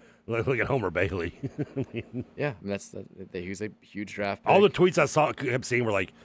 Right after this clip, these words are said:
Speaker 1: "Hunter Green, no one has a hundred two mile fastball that's more hittable than Hunter Green."
Speaker 2: He's been,
Speaker 1: It's
Speaker 2: he's been roped pretty well, but the, I mean, and everyone else pitching so well for them, has not made him look any, any better. I mean, uh, <laughs> you get the, the, a lot, I mean, Williamson last night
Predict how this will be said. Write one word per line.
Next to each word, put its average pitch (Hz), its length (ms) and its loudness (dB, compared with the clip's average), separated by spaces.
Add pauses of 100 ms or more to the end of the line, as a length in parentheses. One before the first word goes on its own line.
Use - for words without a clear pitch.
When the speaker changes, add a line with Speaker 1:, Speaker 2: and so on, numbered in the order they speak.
(240)
Speaker 1:
"Hunter 226 200 8
Green, 175 340 6
no 139 100 6
one 214 140 8
has 185 100 6
a 120 80 4
hundred 185 300 4
two 190 100 2
mile 175 220 6
fastball 139 500 2
that's 98 140 -4
more 131 180 4
hittable 110 400 2
than 92 120 -4
Hunter 113 240 -2
Green." 101 500 -2 (260)
Speaker 2:
He's 101 320 -8
been, 104 240 -2
Speaker 1:
It's - 240 -8
Speaker 2:
he's 104 180 -14
been 117 140 -4
roped 107 300 0
pretty 98 160 -2
well, 90 260 -2
but 87 200 -10
the, 95 200 0
I 92 60 -2
mean, 98 160 -6
and 107 320 -10
everyone 131 280 0
else 117 140 -2
pitching 101 420 -6 (220)
so 107 220 -2
well 98 240 0
for 101 140 -10
them, 90 360 -8 (600)
has 98 240 -16 (200)
not 104 180 -8
made 101 120 -12
him 92 140 -16
look 95 160 -12
any, 80 180 -14 (180)
any 85 140 -20
better. 85 380 -14
I 80 60 -20
mean, 82 220 -20 (600)
uh, - 400 -16 (220)
<laughs> - 180 -20
you 104 80 -14
get 90 140 -14
the, 98 120 -16
the, 92 260 -14
a 95 80 -8
lot, 104 200 -6
I 92 40 -10
mean, 120 180 -4
Williamson 147 400 0
last 104 220 -2
night 117 260 -2